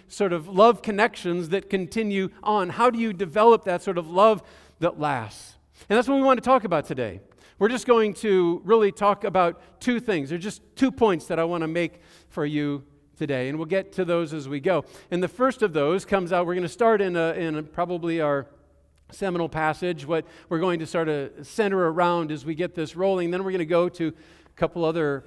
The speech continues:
passages quickly as well. We'll put 'em all on the screen so you can follow along that way, or you're welcome to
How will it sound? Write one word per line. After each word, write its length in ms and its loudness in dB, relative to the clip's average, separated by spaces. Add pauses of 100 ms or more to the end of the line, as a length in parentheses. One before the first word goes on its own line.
(120)
passages 560 -10
quickly 600 -10 (340)
as 180 -6
well. 160 0
We'll 100 -2
put 140 2
'em 100 0
all 120 4
on 140 0
the 60 -4
screen 480 -4
so 140 -10
you 220 -6
can 240 -8
follow 260 -2
along 260 -4
that 200 -2
way, 180 0
or 80 0
you're 160 -2
welcome 380 -6
to 260 -6